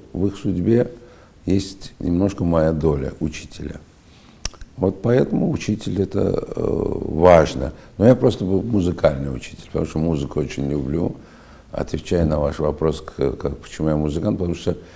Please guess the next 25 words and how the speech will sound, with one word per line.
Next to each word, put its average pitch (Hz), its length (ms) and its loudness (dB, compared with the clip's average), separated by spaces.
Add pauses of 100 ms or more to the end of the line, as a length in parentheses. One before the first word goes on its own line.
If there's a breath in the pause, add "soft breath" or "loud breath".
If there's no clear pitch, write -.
(340 loud breath)
в - 80 -12
семье, 113 340 4
где 98 180 4
я 95 120 6
родился, 95 760 2
э, - 280 -4
практически - 640 -4
девяносто 85 460 -2
процентов 90 560 -4
все - 160 -4
были 80 220 -2
связаны 73 400 -6
с - 160 -14
музыкой. - 360 -12 (500 soft breath)
Отец, 87 840 0
дядя — 82 640 4 (560 loud breath)
это - 240 -6
не 78 140 2
Ази 78 340 0
дирижер, 78 520 0
это 76 220 0
Афрасяб 73 440 -2
Бадалбели, 76 640 -2
первый 76 440 -2 (500 soft breath)
автор - 420 -6